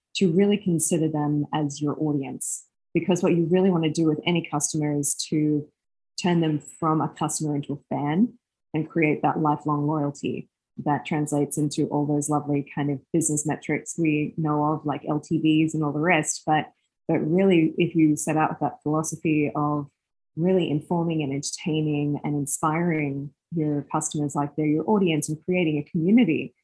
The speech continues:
of, of loyalty around your brand, then you can activate those customers to do whatever it is you want them to do from a business point of view.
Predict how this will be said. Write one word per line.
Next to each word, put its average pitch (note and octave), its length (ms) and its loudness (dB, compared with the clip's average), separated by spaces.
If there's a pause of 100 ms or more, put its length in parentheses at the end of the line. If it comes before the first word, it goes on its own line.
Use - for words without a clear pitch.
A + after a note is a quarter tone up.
(340)
of, D3 320 0
of D3 160 -2
loyalty E3+ 540 2
around C#3+ 280 0
your D#3 120 -4
brand, C#3+ 580 -4
then D#3 240 2
you D3+ 80 2
can D3 240 -2
activate D3 540 -2
those C#3 180 -4
customers C#3 600 -6
to D3+ 260 0
do C#3+ 160 -2
whatever C#3+ 380 -4
it C3+ 40 -4
is C#3+ 220 -2
you D3+ 60 4
want C#3 180 -2
them D3 140 -2
to - 80 -18
do D3+ 180 -4
from C#3+ 80 -8
a C3+ 60 -10
business C3 340 -6
point - 220 -10
of - 80 -10
view. - 240 -8